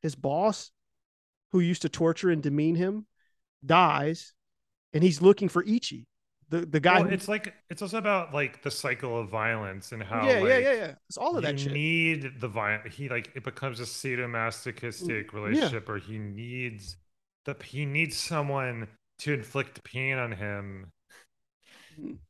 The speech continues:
Speaker 2: Like, so there's, the violence continues to perpetuate itself. And
Speaker 1: Yeah, but it's just,
Speaker 2: it's a
Speaker 1: it's
Speaker 2: movie,
Speaker 1: just
Speaker 2: it's about violence. Like,
Speaker 1: It
Speaker 2: it's what
Speaker 1: is.
Speaker 2: the movie's about.
Speaker 1: Yeah.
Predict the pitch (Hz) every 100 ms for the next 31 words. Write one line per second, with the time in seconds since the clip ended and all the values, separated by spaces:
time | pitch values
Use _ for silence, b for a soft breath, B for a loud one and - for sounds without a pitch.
0 | 120 113 110 107 - - 143 123 113 -
1 | 117 127 139 131 117 - 135 113 110 104
2 | - 107 _ 107 107 113 - 104 95 92
3 | 90 - 92 92 90 - - _ - 104
4 | 95 95 95 92 _ _ _ _ _ _
5 | 220 269 180 208 240 233 190 269 302 277
6 | 233 190 165 180 175 123 120 131 104 95
7 | 98 - 117 202 214 139 127 120 113 113
8 | 104 110 107 95 95 196 160